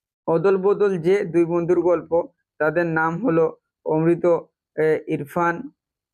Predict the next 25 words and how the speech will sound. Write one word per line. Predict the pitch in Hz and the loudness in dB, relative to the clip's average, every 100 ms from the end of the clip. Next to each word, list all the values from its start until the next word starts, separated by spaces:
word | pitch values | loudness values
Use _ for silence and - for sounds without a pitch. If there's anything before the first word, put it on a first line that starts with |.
| _ _ _ _ _ _ 156 | _ _ _ _ _ _ 0
এ, | 147 143 139 _ _ - | 0 0 -4 _ _ -4
অমৃত | 156 160 170 175 | 0 2 2 2
ইরফান, | 165 160 156 - 170 165 - - _ _ _ _ _ _ _ _ _ - | 0 0 -4 -4 -2 -2 -8 -20 _ _ _ _ _ _ _ _ _ -6
অমিত | 151 160 165 | -2 -2 0
ইসাব, | 170 156 156 185 175 170 269 294 _ _ _ - | 0 0 -2 -2 -2 -2 -8 -20 _ _ _ -6
অমৃত | 151 156 160 160 | -2 0 0 0
ইসাব। | 151 147 147 139 - _ - | 0 -2 -4 -6 -10 _ -2
এর | 160 143 | -2 -2
উত্তর | 143 156 214 | -6 -4 -2
হলো | 165 160 | 0 0
অমৃত | - 143 143 143 180 - _ - | -2 -4 -4 -2 -2 -4 _ -12
ইসাব। | 147 135 123 _ _ _ _ _ _ - | -6 -6 -6 _ _ _ _ _ _ -4
এরপর | 160 165 202 202 | -4 -2 0 2
রয়েছে, | 196 185 196 233 - | 2 2 0 -4 -4
অমৃত | - 156 170 185 | -4 0 0 2
ইসাবের | 185 165 165 170 185 180 | 2 0 0 -2 -2 -2
কাছে | 165 160 185 - _ _ - | -2 0 -2 -4 _ _ -4
নতুন | 151 156 180 175 | -2 -2 -2 0
যে | 175 | 0
জিনিসটি | 156 156 165 - 170 | 0 -4 -6 -6 -6
ছিল | - 151 143 | -4 -2 -2
তা | - 160 | -2 -4
হলো | 160 160 170 165 _ _ _ - | -2 0 0 -2 _ _ _ -8
জামা, | 143 151 156 156 156 - | -4 -2 0 -2 -4 -2
প্যান্ট, | 160 160 151 - | 0 0 -4 -8